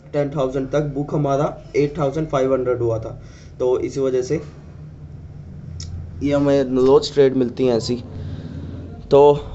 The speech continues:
hopefully थोड़ा सा support मिले audience का, तभी हम यहाँ पे growth कर पाएंगे। और ये मैं सिर्फ अपने, अपने लिए करता हूँ क्योंकि मुझे starting में ये चीज़ें पसंद थी, live stream करना और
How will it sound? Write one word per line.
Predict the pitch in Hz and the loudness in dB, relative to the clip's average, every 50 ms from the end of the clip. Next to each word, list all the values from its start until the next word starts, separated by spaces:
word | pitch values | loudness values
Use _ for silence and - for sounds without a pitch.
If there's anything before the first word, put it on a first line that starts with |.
| - - | 4 6
hopefully | 147 143 139 - 165 165 160 170 165 160 - - - | 6 6 6 6 6 8 8 8 8 6 4 2 6
थोड़ा | 156 143 143 143 | 6 8 8 8
सा | 139 - 147 | 6 6 4
support | 139 - 143 135 131 135 139 135 139 | 4 4 4 6 8 8 8 8 6
मिले | 143 139 139 147 | 6 6 8 8
audience | 139 139 135 135 135 135 131 135 | 8 8 8 8 8 6 6 4
का, | - 151 151 - - - - - - - - - - - - | 4 4 4 2 0 -16 -20 -20 -20 -20 -20 -20 -6 2 4
तभी | 143 139 131 143 151 | 4 6 6 8 6
हम | 143 143 | 8 8
यहाँ | 143 143 131 117 | 8 6 6 6
पे | - 127 | 4 4
growth | 123 123 123 123 123 123 127 - - - - - - - - - - | 6 8 8 8 8 6 4 0 -12 -14 -16 -20 -20 -20 -10 -2 2
कर | 127 123 | 2 4
पाएंगे। | 123 - 127 127 127 131 139 147 143 - - - - - | 6 6 6 6 6 6 4 2 0 -2 -18 -16 -4 2
और | - 117 117 117 117 113 - - - - - - 123 | 4 6 6 6 6 4 2 -2 -20 -20 -10 0 4
ये | 131 143 | 6 6
मैं | 151 156 156 151 | 8 8 6 6
सिर्फ | - - 165 147 - 156 | 6 4 2 2 4 2
अपने, | - - 151 151 156 156 151 143 139 - - - - - _ - _ _ _ _ - - _ _ - - - - - - - _ - - - - - - - | 2 4 4 4 6 6 6 4 2 -4 -18 -20 -20 -20 _ -20 _ _ _ _ -20 -20 _ _ -20 -20 -20 -20 -20 -20 -20 _ -20 -20 -20 -20 -6 0 2
अपने | 143 139 - 156 160 160 | 2 2 4 4 4 4
लिए | 156 160 160 151 | 6 6 6 6
करता | 156 151 139 - 147 | 6 4 6 6 6
हूँ | 151 151 | 4 4
क्योंकि | 147 156 147 156 151 | 4 2 2 4 4
मुझे | 147 151 147 139 147 151 | 6 6 6 6 6 4
starting | 147 - 156 139 143 139 156 147 147 | 4 6 6 6 6 6 4 2 4
में | 147 147 | 4 6
ये | 143 143 139 | 8 6 6
चीज़ें | 139 147 147 131 139 143 139 143 | 6 4 0 4 6 6 6 6
पसंद | - 135 127 147 139 127 143 | 4 4 4 4 2 4 4
थी, | 147 | 4
live | 139 139 131 135 135 | 6 6 6 6 6
stream | - - 147 147 139 | 4 2 2 2 4
करना | 135 143 143 143 151 | 4 4 4 6 4
और | 147 - 131 131 135 131 131 | 4 6 8 8 8 8 6